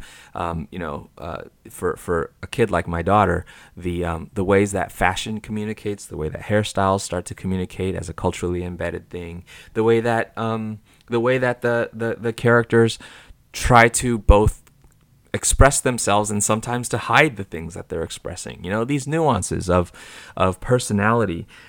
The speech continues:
Um, what Telgemeyer's style does is there's, it's, it's extremely clean, uh, without being stiff. You know, the characters have this fluidity. Um, some of her figures remind me of animators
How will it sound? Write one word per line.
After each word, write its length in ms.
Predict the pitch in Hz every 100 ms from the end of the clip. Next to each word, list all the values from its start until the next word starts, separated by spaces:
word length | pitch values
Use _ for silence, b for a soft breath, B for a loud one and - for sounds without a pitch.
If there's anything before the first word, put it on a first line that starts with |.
| -
Um, 360 | 107 101 95 - _
what 320 | - 117 113 - _ -
Telgemeyer's 840 | 135 160 165 127 113 110 104 - _ - - -
style 440 | - 113 110 104
does 360 | 110 135 104 -
is 220 | 95 -
there's, 300 | 95 90 - _
it's, 300 | 85 - -
it's 240 | - -
extremely 460 | - - 143 151 143
clean, 640 | - - 120 101 95 131 b b b b
uh, 360 | - 98 95 95
without 420 | - 101 117 104 117
being 200 | 107 107
stiff. 560 | - 113 92 - - - _ -
You 80 |
know, 140 | 98 98
the 100 | 101
characters 760 | - 110 107 - 104 104 - -
have 320 | - 110 90
this 320 | 92 98 - -
fluidity. 640 | - 113 117 101 87 87 B B B
Um, 300 | 98 95 92 - -
some 240 | - 131 131
of 100 | -
her 120 | 110
figures 640 | - 127 110 92 90 -
remind 500 | 92 101 101 117 139
me 200 | 110 95
of 420 | - 92 90 95 -
animators 800 | 104 120 110 95 92 90 90